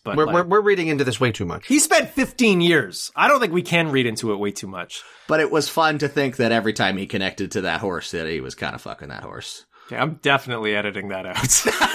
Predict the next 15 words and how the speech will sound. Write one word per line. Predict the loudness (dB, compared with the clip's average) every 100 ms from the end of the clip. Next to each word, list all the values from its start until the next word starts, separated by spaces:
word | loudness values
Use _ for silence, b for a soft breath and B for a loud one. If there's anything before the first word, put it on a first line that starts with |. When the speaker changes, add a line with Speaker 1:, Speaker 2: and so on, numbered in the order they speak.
| 4 6 6
Speaker 1:
This | 6
is, | 6 4
<laughs> | 2 0 2 4 6 4 2 -2 -2 0 -2 0 -2 0 2
you | 6
are | 6 6
watching | 6 4 4 4
a | 4
very | 2 2 4 6 6 6 4
different | 2 2 2 4 2 2
movie | 4 4 6 6
than | 6 6
Speaker 2:
You, | 4
Speaker 1:
we | 6
were. | 6 6
Speaker 2:
you, | 6 4